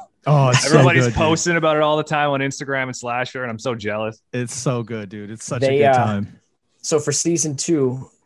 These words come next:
Speaker 3: s-, uh, episode one, segment two, they do a,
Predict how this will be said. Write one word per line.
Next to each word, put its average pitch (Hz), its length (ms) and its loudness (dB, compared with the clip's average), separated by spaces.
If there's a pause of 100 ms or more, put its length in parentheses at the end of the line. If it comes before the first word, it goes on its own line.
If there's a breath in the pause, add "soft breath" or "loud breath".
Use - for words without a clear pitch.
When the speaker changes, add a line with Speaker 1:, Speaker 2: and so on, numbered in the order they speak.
Speaker 3:
s-, - 280 -12
uh, 117 320 -4
episode 143 460 -4
one, 120 420 -2
segment 117 540 -6
two, 101 280 -6 (160)
they 117 180 -4
do 117 260 -2
a, 104 360 -2